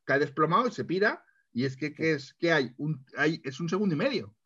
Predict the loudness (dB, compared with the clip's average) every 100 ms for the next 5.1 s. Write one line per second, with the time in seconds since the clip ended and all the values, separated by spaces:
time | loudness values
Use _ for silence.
0 | _ _ _ _ _ -8 -6 -6 -8 -8
1 | -8 -4 -6 -6 -10 -10 -4 0 0 -2
2 | -6 -8 -2 -2 -2 -4 -6 -6 -6 -2
3 | -2 0 2 2 -2 -6 -8 -10 -8 -8
4 | -8 -8 -8 0 2 2 -2 -4 -6 -6
5 | -10